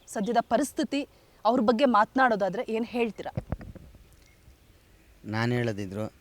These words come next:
Speaker 2: ಏನೇ ಆಗಿರ್ಲಿ, ಆ, ಈಗ ಇಂಡಸ್ಟ್ರಿಗೆ ಡಿ ಬಾಸ್ ಬೇಕು,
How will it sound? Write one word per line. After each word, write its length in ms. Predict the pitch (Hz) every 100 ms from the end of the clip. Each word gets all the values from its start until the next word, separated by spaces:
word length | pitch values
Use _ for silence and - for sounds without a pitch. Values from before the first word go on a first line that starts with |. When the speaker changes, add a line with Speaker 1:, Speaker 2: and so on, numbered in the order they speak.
| _ _ - _ -
Speaker 2:
ಏನೇ 440 | 107 113 127 131 143
ಆಗಿರ್ಲಿ, 600 | 110 113 98 95 101 104 - - _ - - - - - - - _ -
ಆ, 40 | 104 101 98 95 95 101 104 -
ಈಗ 120 | 104
ಇಂಡಸ್ಟ್ರಿಗೆ 680 | 110 113 117 - 117 120 120
ಡಿ 140 | 110
ಬಾಸ್ 260 | 104 104 -
ಬೇಕು, 420 | 95 95 95 92